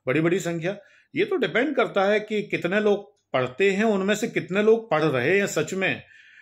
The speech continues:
सिलेक्ट होने के लिए। और जब किसी को उद्देश्य ही ना हो तो मैं क्या करूँगा? जो लोग सिर्फ घूमने फिरने के लिए आए हैं तो उनके लिए कोई परसेंटेज थोड़ी होता है।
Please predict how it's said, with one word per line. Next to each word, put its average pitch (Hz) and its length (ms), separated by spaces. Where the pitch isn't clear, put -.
सिलेक्ट 160 420
होने 139 200
के 120 120
लिए। 98 180
और 147 100
जब 156 200
किसी 165 220
को 190 240
उद्देश्य 160 580
ही 185 180
ना 220 80
हो 196 320
तो 147 80
मैं 175 160
क्या 202 120
करूँगा? 202 440
जो 156 200
लोग 214 160
सिर्फ 208 380
घूमने 160 300
फिरने 175 320
के 185 100
लिए 180 120
आए 175 220
हैं 170 160
तो 185 80
उनके 147 300
लिए 185 120
कोई 165 180
परसेंटेज 143 580
थोड़ी 170 140
होता 117 220
है। 107 60